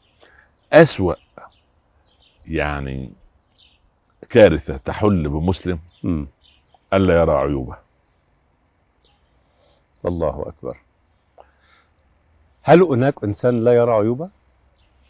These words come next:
Speaker 1: هو إما أنه يتناسى
Speaker 2: مهم.
Speaker 1: أو يتغابى. هو غبي بالفعل، هو غبي بالفعل.
Speaker 2: مم.
Speaker 1: ليه؟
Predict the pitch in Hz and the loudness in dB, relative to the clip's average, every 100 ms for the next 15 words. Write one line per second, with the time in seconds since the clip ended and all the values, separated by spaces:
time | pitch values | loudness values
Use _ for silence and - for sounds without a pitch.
0 | - - _ _ - _ _ _ 82 85 | -20 -20 _ _ -20 _ _ _ -4 0
1 | 87 120 120 104 95 90 92 90 87 95 | 0 0 0 0 -2 -2 -2 -2 0 -2
2 | 90 78 76 80 80 92 90 82 82 _ | -2 -2 -4 -4 -4 -4 -6 -12 -14 _
3 | _ - 90 80 110 _ _ - - 85 | _ -14 -12 -10 -12 _ _ -20 -8 -2
4 | 87 80 80 80 90 85 85 80 _ _ | 0 2 0 2 0 0 -4 -8 _ _
5 | _ _ _ _ _ _ _ _ _ _ | _ _ _ _ _ _ _ _ _ _
6 | _ _ - 92 101 95 107 90 80 - | _ _ -4 4 6 8 6 4 -2 -2
7 | 76 64 - - _ _ _ - 87 87 | -4 -6 -18 -20 _ _ _ -8 0 2
8 | 80 90 117 87 73 - - - 69 67 | 2 2 2 2 -4 -8 -12 -10 -12 -10
9 | 73 76 | -6 -6